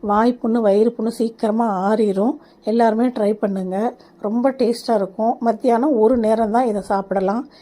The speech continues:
ஏன்னா தேங்காய் பால் சீக்கிரம் கெட்டு போயிடும். நாலு வயசு குழந்தைங்கள்லேருந்து எல்லாருக்குமே கொடுக்கலாம்.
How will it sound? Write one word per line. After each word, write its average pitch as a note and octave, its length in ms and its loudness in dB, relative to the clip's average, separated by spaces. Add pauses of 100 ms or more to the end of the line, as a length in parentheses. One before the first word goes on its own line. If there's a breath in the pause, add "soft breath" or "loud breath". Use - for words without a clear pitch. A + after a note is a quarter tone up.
(160 loud breath)
ஏன்னா B3 180 0
தேங்காய் C#4 380 4
பால் A#3 340 2
சீக்கிரம் A#3 400 0
கெட்டு G#3+ 240 -6
போயிடும். G3 440 0 (460 loud breath)
நாலு C4 380 4
வயசு C#4+ 360 2
குழந்தைங்கள்லேருந்து A#3+ 680 4
எல்லாருக்குமே A3+ 520 2
கொடுக்கலாம். F#3+ 600 -4